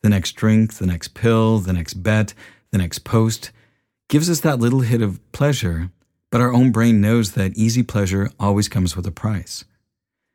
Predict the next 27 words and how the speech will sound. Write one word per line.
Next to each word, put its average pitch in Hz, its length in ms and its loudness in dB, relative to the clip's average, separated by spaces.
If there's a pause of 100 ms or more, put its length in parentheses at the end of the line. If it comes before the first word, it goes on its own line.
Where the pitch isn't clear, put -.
(120)
We 110 100 0
can 107 200 0
instead 113 600 0
learn 110 260 2
to - 100 -4
govern 123 320 0
ourselves, 85 640 -6 (220)
to - 100 -4
choose 175 260 2
the 127 120 -2
harder 104 280 2
path 90 320 -4
of 98 120 -4
growth 101 280 -2
and 98 80 2
moderation. 90 760 -2 (880)
We 123 120 2
can 123 120 2
work 131 220 0
with 170 140 -4
our 147 120 0
own 120 120 2
biology 92 640 -4 (220)
and 95 120 -4
find 107 240 0
the 123 40 -2
pleasure 87 500 -4